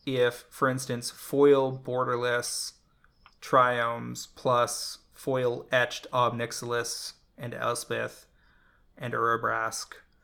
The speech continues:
and the other chase cards associated with this set, if they are swallowing a bunch of E V, if they are surging in price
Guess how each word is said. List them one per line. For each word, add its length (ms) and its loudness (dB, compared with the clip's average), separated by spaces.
and 760 -6
the 140 -2
other 160 -2
chase 320 -6
cards 480 -6
associated 460 -4
with 80 -14
this 180 -8
set, 340 -4
if 100 -8
they 80 4
are 140 8
swallowing 580 4
a 40 0
bunch 200 -2
of 100 -8
E 120 -10
V, 240 -14
if 100 -14
they 140 0
are 100 4
surging 540 -4
in 100 -6
price 320 -2